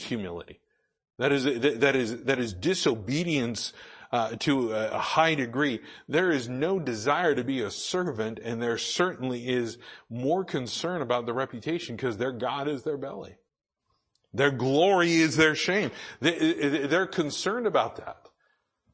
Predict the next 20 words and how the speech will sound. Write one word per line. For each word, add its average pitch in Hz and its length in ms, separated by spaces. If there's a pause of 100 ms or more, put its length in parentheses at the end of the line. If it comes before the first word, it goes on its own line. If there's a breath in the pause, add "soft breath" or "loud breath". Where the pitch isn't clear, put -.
(300)
Their 160 200
own 180 280
glory, 160 440
not 156 260
the 190 60
glory 151 360
of 143 80
God. 139 460 (100)
You 190 140
know, 247 80
all, 165 340
everything 285 540
we 190 180
do 147 480
should 139 220
not 147 200
be 135 100
for 123 180
our 107 80
glory. 82 300